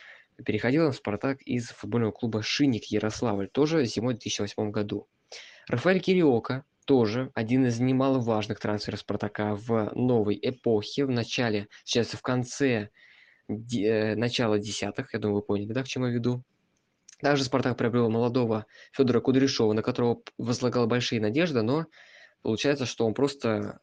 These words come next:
возвращался из аренды. Ну и потом опять в неё ушёл. То есть там всего, по-моему, полгода в-, был. Вот. Также был Ибсон, бразилец,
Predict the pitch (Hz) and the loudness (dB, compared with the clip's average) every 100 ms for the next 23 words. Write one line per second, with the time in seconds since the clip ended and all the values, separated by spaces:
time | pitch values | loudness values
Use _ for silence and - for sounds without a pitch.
0 | - 110 110 - 123 123 113 113 104 104 | -8 -2 -2 0 -2 -2 -2 -2 -4 -6
1 | 123 - - 147 127 147 135 131 131 110 | -14 -10 0 0 0 0 0 0 -2 0
2 | 113 110 - 98 101 104 - 107 - 120 | 0 0 -4 -8 -8 -10 -6 -4 2 2
3 | 104 110 104 123 117 110 104 110 _ _ | 2 -2 0 0 2 2 2 -4 _ _
4 | 139 160 156 - - - - _ 113 113 | 2 2 -2 -18 -20 -20 -20 _ -2 0
5 | 95 - _ _ _ _ _ - _ 160 | 0 -6 _ _ _ _ _ -20 _ 2
6 | 175 139 143 131 127 151 139 151 139 - | 4 4 4 4 4 4 4 0 -2 -2
7 | - 156 160 _ _ _ _ - 135 113 | -2 -4 -4 _ _ _ _ 2 2 2
8 | 107 131 - - | 0 0 -4 -20